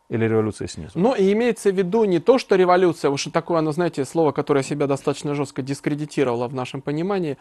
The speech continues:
Speaker 2: Назовём так, какие-то определённые вещи, которые бы действительно, то же самое Столыпин ведь предлагал.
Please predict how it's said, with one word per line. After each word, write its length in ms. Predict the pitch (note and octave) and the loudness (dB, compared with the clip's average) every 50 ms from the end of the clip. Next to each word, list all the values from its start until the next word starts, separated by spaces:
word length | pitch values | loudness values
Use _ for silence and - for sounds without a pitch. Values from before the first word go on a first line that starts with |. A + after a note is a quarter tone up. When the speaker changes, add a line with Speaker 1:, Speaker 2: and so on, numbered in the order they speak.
| _ | _
Speaker 2:
Назовём 380 | _ D3 D3+ D3 G3 G#3+ G#3 G3 | _ -2 0 2 2 2 2 4
так, 180 | - G3 F3+ - | 2 2 2 2
какие-то 320 | F3 - - A#3 - G3 | -6 -4 -4 -2 0 0
определённые 640 | F3 - - E3+ D3+ F#3 G3 A#3+ A3+ G#3 G3+ F#3+ | 0 0 -2 -4 -2 0 0 2 2 2 2 0
вещи, 340 | F3 F3 A#3+ C#4 - - - | 0 0 -2 -2 -4 -6 -8
которые 380 | - - D#3+ D#3 - A3 A3 G3 | -4 -4 -2 2 2 2 2 2
бы 80 | E3 | 0
действительно, 240 | D#3+ D#3 E3+ F#3+ F#3 | -2 -4 -4 -4 0
то 80 | - G#3 | 0 0
же 100 | G#3 G3+ | 0 2
самое 240 | - A#3 G#3 G3+ - | 0 0 0 0 -2
Столыпин 400 | - - G3+ B3 C4+ - G3 D3+ | 2 2 4 4 2 -2 -4 -8
ведь 140 | C3+ C3+ | -8 -8
предлагал. 560 | - - D3+ C#3+ F3 G#3 G#3+ A3+ F3+ B2+ A2+ | -8 -8 -2 0 0 0 2 2 0 0 -2